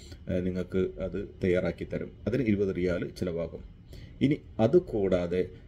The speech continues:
ന-, ഞാൻ പറഞ്ഞല്ലോ നേരത്തെ രണ്ട് സാക്ഷികൾ നമുക്ക് വേണം. നമുക്ക് രണ്ട് സാക്ഷികളെ കൊണ്ടുപോകാൻ നമുക്ക് സാധിച്ചില്ല എങ്കിൽ അവിടെയുള്ള ആളുകൾ നിങ്ങൾക്ക് രണ്ട് സാക്ഷികളെ അറേഞ്ച് ചെയ്ത് തരും. ഇങ്ങനെ സാക്ഷികൾക്ക് എന്ന് പറഞ്ഞിട്ടൊരു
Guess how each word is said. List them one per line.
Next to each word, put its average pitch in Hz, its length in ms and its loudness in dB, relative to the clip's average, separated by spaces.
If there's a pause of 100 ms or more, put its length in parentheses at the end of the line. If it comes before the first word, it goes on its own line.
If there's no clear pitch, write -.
(160)
ന-, 104 180 2
ഞാൻ 127 100 2
പറഞ്ഞല്ലോ 120 340 0
നേരത്തെ 110 340 2
രണ്ട് 117 340 6
സാക്ഷികൾ 110 760 4
നമുക്ക് 92 340 -6
വേണം. 92 180 -2
നമുക്ക് 120 180 -4
രണ്ട് 135 260 0
സാക്ഷികളെ 127 540 4
കൊണ്ടുപോകാൻ 104 560 0
നമുക്ക് 95 220 -2
സാധിച്ചില്ല 90 640 -2
എങ്കിൽ 82 320 -4 (840)
അവിടെയുള്ള 113 380 6
ആളുകൾ 92 320 6
നിങ്ങൾക്ക് 98 300 -4
രണ്ട് 92 220 -2
സാക്ഷികളെ 98 640 -4 (120)
അറേഞ്ച് 87 280 -6
ചെയ്ത് 85 260 -4
തരും. - 120 -8 (260)
ഇങ്ങനെ 139 160 4
സാക്ഷികൾക്ക് 139 720 4
എന്ന് 117 180 0
പറഞ്ഞിട്ടൊരു 95 600 -4